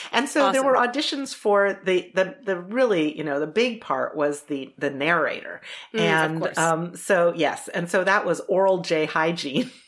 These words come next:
Speaker 1: <laughs> Such a great name.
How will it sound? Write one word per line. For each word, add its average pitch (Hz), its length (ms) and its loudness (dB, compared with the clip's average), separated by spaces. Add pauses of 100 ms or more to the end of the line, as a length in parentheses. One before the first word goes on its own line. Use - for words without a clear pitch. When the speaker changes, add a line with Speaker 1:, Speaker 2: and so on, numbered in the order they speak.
(140)
Speaker 1:
<laughs> - 80 0 (2750)
Such - 220 0
a - 60 0
great - 320 0
name. 233 220 2